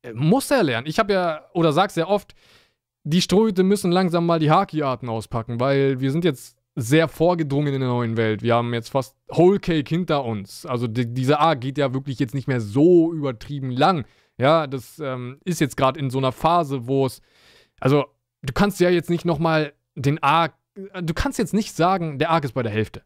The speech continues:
ja. Um mal jetzt zum Punkt zu kommen. Du kannst nicht sagen jetzt, "Oh, fünfzig Prozent erreicht, da geht noch mal irgendwie ein, zwei Jahre oder so." Wir wissen jetzt mit der Info, mit einer aktuellen, One Piece oder Wano Kuni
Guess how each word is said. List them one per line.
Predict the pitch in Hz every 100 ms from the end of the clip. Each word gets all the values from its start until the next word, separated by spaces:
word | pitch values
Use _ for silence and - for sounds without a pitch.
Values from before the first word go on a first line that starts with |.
| -
ja. | 123 - _ -
Um | 151
mal | 147 123
jetzt | 113 -
zum | 120 104
Punkt | 127 127
zu | -
kommen. | - 104
Du | 117
kannst | 202 190
nicht | 135
sagen | 131 123 117
jetzt, | - - -
"Oh, | 139
fünfzig | 135 120
Prozent | 110 110 117
erreicht, | 110 107
da | 101
geht | 110
noch | 104
mal | 104
irgendwie | 107 104 110
ein, | - 131
zwei | - 107
Jahre | 107 110 110
oder | 107
so." | 104 123
Wir | 131
wissen | 226 113 - _ _ -
jetzt | 123
mit | 135 120
der |
Info, | 190 196 139
mit | 117 101
einer | 143 123 120
aktuellen, | 120 127 110 104 - _ _ _ _ 180
One | 151
Piece | 156 202 247 135 - _
oder | 135 127 110
Wano | 160 151
Kuni | - 233 165